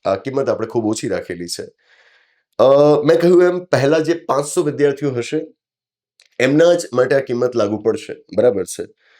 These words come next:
પછીથી જે છ મહિનાનો કોર્સ છે, એની કિંમત નવસો ને નવ્વાણું રૂપિયા થઈ જશે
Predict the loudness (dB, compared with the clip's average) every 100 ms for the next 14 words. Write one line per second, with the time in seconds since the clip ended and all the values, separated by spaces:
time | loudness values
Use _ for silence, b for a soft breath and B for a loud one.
0 | b b b _ 0 2 -2 -2 -6 0
1 | -2 0 -2 0 0 0 -2 -4 -4 -4
2 | -2 -2 -2 -4 -4 -6 -6 -4 -4 -4
3 | -4 -4 0 -2 -2 -6 -8 -8 -10 -8
4 | -8